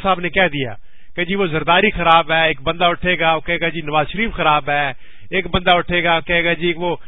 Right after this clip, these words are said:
عمران خان خراب ہے، ایک بندہ اٹھے گا وہ کہے گا جی کہ یہ، یہ جو ہیں خان عبد الولی خان یہ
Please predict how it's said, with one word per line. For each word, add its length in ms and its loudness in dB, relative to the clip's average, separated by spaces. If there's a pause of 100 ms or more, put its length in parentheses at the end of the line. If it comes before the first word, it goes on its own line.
(120)
عمران 340 0
خان 280 2
خراب 400 2
ہے، 240 2
ایک 160 -2
بندہ 220 0
اٹھے 340 0
گا 220 2 (340)
وہ 120 -4
کہے 240 2
گا 100 6
جی 220 0
کہ 100 -4
یہ، 360 2 (400)
یہ 240 0
جو 180 -4
ہیں 340 2
خان 260 2
عبد 160 -4
الولی 380 2
خان 320 0
یہ 160 2